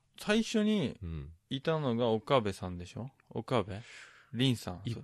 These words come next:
Speaker 2: 茨城の、いや、違うよ。北海道の坂口渚でしょ。
Speaker 1: 坂口さんが最初か。
Speaker 2: そう。
Speaker 1: 次は？
Speaker 2: 次は茨城の岡部凛ちゃんでしょ。
Speaker 1: うん。えーっと、
Speaker 2: あ、そう。その三番目が東京の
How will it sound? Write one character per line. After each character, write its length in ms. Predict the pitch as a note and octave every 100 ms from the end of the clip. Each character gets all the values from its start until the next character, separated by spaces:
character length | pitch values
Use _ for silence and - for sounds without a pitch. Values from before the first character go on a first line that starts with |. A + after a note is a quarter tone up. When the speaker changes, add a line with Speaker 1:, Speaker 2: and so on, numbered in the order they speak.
| -
Speaker 2:
茨 360 | A#2+ A2 F#2+ F2+
城 140 | E2
の、 240 | D2 C#2+ - _ _ -
い 40 |
や、 80 | F2+
違 200 | - G#2+
う 40 | F#2
よ。 160 | B1+ - _ -
北 100 | A2 _
海 200 | - E3
道 140 | A2 C2+
の 80 |
坂 340 | - F#2 - B2+
口 260 | F#2+ -
渚 380 | B1+ C#3 D3 -
で 120 | D#2
し 120 | - -
ょ。 40 |
Speaker 1:
坂 340 | - - G#3 G#3+
口 280 | G3+ - -
さ 140 | C#3+
ん 60 | D3+
が 100 | D#3+
最 160 | A2
初 140 | G2 G2
か。 200 | F2 F2+
Speaker 2:
そ 480 | - D#2 C#2 A#1+ -
う。 60 | _ _
Speaker 1:
次 220 | - B2+ G#2
は？ 220 | E2+ B2+
Speaker 2:
次 180 | - B2+
は 80 | G2
茨 360 | E2 F2 D#2+ D2
城 140 | D2
の 220 | C2+ C2 C2
岡 200 | - C#2+
部 140 | B1
凛 220 | - C2+ -
ち 80 |
ゃ 60 | -
ん 60 | -
で 60 |
し 100 | -
ょ。 120 | G2 - A#2
Speaker 1:
う 40 |
ん。 220 | G2+ F2 F2+ _ _ _
え 140 | A#2 A#2
ー 20 |
っ 20 |
と、 80 | C#3
Speaker 2:
あ、 80 | C#3+
そ 420 | F#3 G#2+ C#2 D2
う。 40 | A2+
そ 160 | -
の 280 | B2 A2 G#2+
三 300 | G#2+ F3 F#3+
番 180 | F#3+ F#3+
目 140 | F#3
が 220 | F#3+ E3+ G#2
東 200 | A#2+ G#2+
京 220 | - G#2+ G#2+
の 340 | E3+ F2